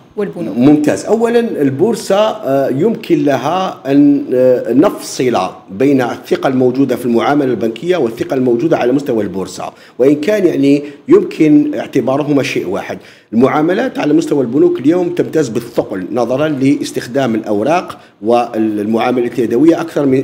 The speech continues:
Speaker 2: استخدام الديجيتال، في حين أنه البورصة يمكن لنا أن نفعلها عن طريق، قلت لك، تطبيقات استقطابية. آه، الإنسان الذي يشتري، آه، يدخل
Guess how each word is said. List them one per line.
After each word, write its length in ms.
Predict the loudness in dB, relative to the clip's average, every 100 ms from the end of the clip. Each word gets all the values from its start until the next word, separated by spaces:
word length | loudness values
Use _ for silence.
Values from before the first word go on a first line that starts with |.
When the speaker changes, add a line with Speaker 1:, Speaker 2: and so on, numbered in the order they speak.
| -4
Speaker 2:
استخدام 420 | -12 -10 -2 -2
الديجيتال، 600 | 0 2 2 0 -4 -10 -14 -20 _
في 120 | -2
حين 240 | 2 0 2
أنه 460 | 0 2 2 2 -2
البورصة 600 | 2 4 2 2 0 0
يمكن 460 | -2 -2 -2 -4 -2
لنا 600 | -2 -2 -2 -4 -6 -6 -2
أن 260 | 0 2
نفعلها 880 | 0 0 -6 0 2 2 -2 -4 -4 -14 -20 -10
عن 220 | -2 -2 -2
طريق، 480 | -2 -2 -4 -8 -6
قلت 220 | -2 -2 0
لك، 360 | -2 -2 -6 -8
تطبيقات 480 | -8 -6 -4 -6 -6 -6
استقطابية. 1040 | -6 -2 -2 -4 -4 -2 0 -2 -2 -4 -8 -14 -14 0
آه، 260 | 2 2 2
الإنسان 440 | 4 2 4 0
الذي 300 | 2 2 2
يشتري، 600 | 2 0 2 2 0 -2
آه، 320 | 0 0 0 0
يدخل 840 | -2 2 0 0 0 2 2 0